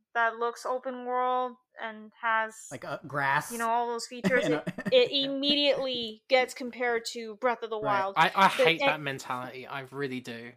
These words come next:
Speaker 3: And I, I actually
Speaker 1: Yeah,
Speaker 3: wrote about
Speaker 1: even
Speaker 3: that.
Speaker 1: Genshin Impact gets
Speaker 3: Yeah,
Speaker 1: compared to
Speaker 3: I
Speaker 1: Breath
Speaker 3: just
Speaker 1: of the Wild.
Speaker 3: Yeah.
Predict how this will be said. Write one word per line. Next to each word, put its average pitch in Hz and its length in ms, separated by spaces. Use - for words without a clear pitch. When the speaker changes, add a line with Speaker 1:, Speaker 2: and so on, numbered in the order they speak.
Speaker 3:
And 143 160
I, 165 320
I 170 120
actually 226 260
Speaker 1:
Yeah, 226 180
Speaker 3:
wrote 220 80
about 269 160
Speaker 1:
even 302 240
Speaker 3:
that. - 20
Speaker 1:
Genshin 302 460
Impact 233 720
gets 226 200
Speaker 3:
Yeah, 160 360
Speaker 1:
compared 151 60
to - 140
Speaker 3:
I 208 40
Speaker 1:
Breath 156 140
Speaker 3:
just - 260
Speaker 1:
of - 40
the 202 120
Wild. - 180
Speaker 3:
Yeah. - 80